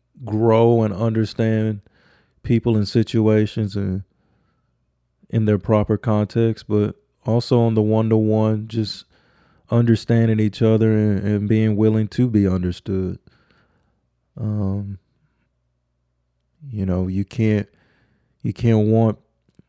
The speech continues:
your friends or your wife or your husband to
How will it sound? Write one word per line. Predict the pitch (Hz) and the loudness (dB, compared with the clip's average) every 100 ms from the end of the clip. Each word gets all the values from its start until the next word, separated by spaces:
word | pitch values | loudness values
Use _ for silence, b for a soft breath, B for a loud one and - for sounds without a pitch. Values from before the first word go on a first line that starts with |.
| _ _ _ _ _ _ _ _ _ | _ _ _ _ _ _ _ _ _
your | 107 110 | -2 -2
friends | - 120 117 110 110 110 110 101 | -2 -2 0 2 2 0 -2 -4
or | 95 | -4
your | 95 98 107 | -4 0 0
wife | 104 101 104 107 - | 2 2 2 0 -2
or | |
your | 101 104 104 | -2 0 2
husband | 104 104 104 104 95 - | 2 0 0 -4 -6 -6
to | 104 101 95 | -6 -4 -4